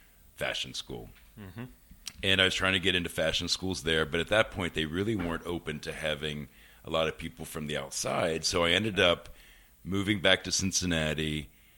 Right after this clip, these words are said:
Speaker 1: and then applying to F I T. And, uh, so I moved to New York in the, in February. Um, I guess it was, yeah, February nineteen eighty-six. So it was, it'll be thirteen years this coming month.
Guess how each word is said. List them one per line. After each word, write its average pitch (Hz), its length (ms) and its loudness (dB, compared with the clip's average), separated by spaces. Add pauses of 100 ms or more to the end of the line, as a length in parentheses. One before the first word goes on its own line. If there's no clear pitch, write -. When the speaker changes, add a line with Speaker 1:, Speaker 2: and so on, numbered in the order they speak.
(420)
Speaker 1:
and 82 160 -4
then 82 120 0
applying 85 400 -6
to 82 80 -6
F 76 140 -8
I 78 100 -2
T. - 400 -6 (360)
And, 80 640 -2
uh, 78 200 0
so 90 160 -2
I 82 80 2
moved 98 300 0
to 117 80 2
New 117 80 6
York 92 500 4 (120)
in 82 280 -2
the, 82 420 -2
in 90 140 -6
February. 98 920 4 (360)
Um, 80 340 2
I 87 80 -8
guess - 160 -8
it - 80 -8
was, - 320 -10 (500)
yeah, 101 240 2
February 90 420 0
nineteen 87 340 -4
eighty-six. 85 640 -4
So 87 80 -4
it 85 40 0
was, 80 160 -4 (120)
it'll 90 200 0
be 78 120 -4
thirteen 87 440 -4
years 80 560 -2 (760)
this 85 160 -4
coming 85 300 -2
month. 76 400 -2